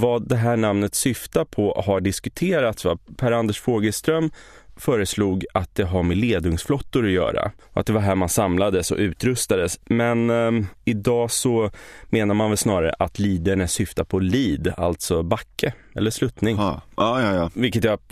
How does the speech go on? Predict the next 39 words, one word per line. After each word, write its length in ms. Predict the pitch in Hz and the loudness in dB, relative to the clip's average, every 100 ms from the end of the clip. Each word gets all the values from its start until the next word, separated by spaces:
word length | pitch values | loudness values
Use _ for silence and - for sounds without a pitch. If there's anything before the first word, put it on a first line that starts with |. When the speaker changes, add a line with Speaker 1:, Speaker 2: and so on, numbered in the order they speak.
| - - | -12 -2
Speaker 1:
kanske 280 | 113 92 90 | -2 0 -2
tycker 300 | 95 98 92 | -2 0 2
är, 360 | 82 95 76 82 | 2 0 -2 0
är 120 | 98 | 0
troligare 600 | 87 110 92 117 104 82 | 0 0 0 2 2 0
då. 100 | - | -2
Speaker 2:
Mm, 380 | - - 92 101 120 | -2 0 0 -2 -2
mm, 180 | 90 87 | -2 0
mm. 200 | 87 92 | -2 -2
Speaker 1:
Och 300 | - 113 113 - - | 0 0 0 -4 -2
Kungsklippan 640 | 147 117 - 131 - 156 | 0 0 -2 -4 0 0
då, 260 | 117 95 92 | 2 2 2
då, 300 | 110 98 101 | 0 -4 -6
själva 280 | - 98 95 | -2 2 2
berget, 520 | 98 131 131 95 - | 2 2 2 0 -2
ger 260 | - 98 123 | -2 0 2
ju 260 | 165 127 101 | 2 0 0
upphov 420 | 110 107 - 208 156 | -2 -2 0 -2 0
till 220 | 113 101 | 0 2
en 120 | 92 | 2
del 220 | 87 82 | 2 2
av 160 | 82 82 | 2 2
alla 180 | 80 101 | 2 0
de 140 | 127 | 0
här, 420 | 92 82 73 76 | 0 2 2 2
ehm, 160 | 71 80 - - | 0 -2 -8 -10
Kungsholmens 600 | - 95 - 82 80 78 | -2 0 0 0 0 0
backar 380 | - - - 76 | -2 -4 -2 0
och 100 | 80 | 0
sluttningar. 500 | - 85 - - - | -2 -4 -4 -6 -4
Så 260 | - 82 76 - - - - - | -2 -2 -2 -6 -20 -20 -12 -4
man 100 | 104 | 0
får 120 | 123 | 0
ju 40 | |
förutsätta 560 | - 113 98 151 151 117 | 2 0 2 0 2 0
att 120 | 98 | 2
berget 320 | 101 85 87 - | 0 2 0 0
har 180 | 85 | 0
haft 460 | 82 82 - - - | 2 0 -2 -12 -18